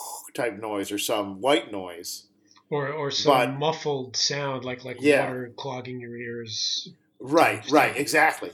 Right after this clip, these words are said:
Speaker 1: exactly. And so, uh, then that was used to such, uh, great effect with that shot where she's on the, on a road in the cornfield or something, and, and she is futzing with her cochlear implant.
Speaker 2: Yeah.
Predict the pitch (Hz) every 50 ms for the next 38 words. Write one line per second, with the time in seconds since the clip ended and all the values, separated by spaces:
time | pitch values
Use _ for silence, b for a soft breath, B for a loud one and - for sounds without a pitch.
0 | - - 127 120 135 147 147 147 - - 107 98 - - 139 139 139 131 - -
1 | - 147 139 - - - - b b b b b b b b b - 135 127 127
2 | 127 123 165 165 156 156 156 147 156 - - 143 139 131 - 139 143 143 135 -
3 | - - 127 - - 156 135 120 - - - - 101 - 143 131 123 120 104 120
4 | 135 135 143 139 139 - - - 120 113 113 - - 110 117 113 110 113 - 127
5 | 117 117 - - - - 131 110 113 120 - 127 117 113 107 104 - - 113 107
6 | 104 101 - - b b b b b b b b - 220 185 160 147 151 - 165
7 | 160 151 143 131 120 135 135 135 135 135 131 - _ _ _ - 135 123 117 110
8 | 104 - 127 120 113 107 - 107 104 101 98 104 - - 107 98 - - 107 101
9 | 98 95 95 98 - - 110 101 98 95 - - - - - 127 127 120 117 110
10 | 110 104 98 _ _ _ _ b b b b b b 127 127 120 - - - 180
11 | 151 - - 151 135 117 113 113 - - 117 107 104 104 - - 143 - - -
12 | 117 110 101 104 107 - 117 113 110 107 - - 101 - 139 143 139 127 120 107